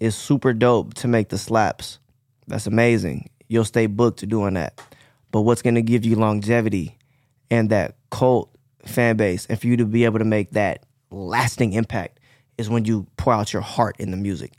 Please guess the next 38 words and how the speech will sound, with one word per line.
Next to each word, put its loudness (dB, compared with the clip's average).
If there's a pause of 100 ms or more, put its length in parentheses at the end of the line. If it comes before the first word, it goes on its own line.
(360)
when -2
you 0
give 2
your -2
story 2
in -2
the 0
lyrics." -6 (920)
And 0
I 2
said, -8
"Okay, -4
bet, 0
say -2
less." -2 (200)
And 2
I 6
went, 2
I 2
went 2
on 0
tour 2
with 2
John 0
Keefe. -2
He 0
was 0
saying -6
the -6
same -6
exact -6
thing. -8
I'm -10
like, -10
"All -8
right, -10
cool." -8 (540)
Um, -4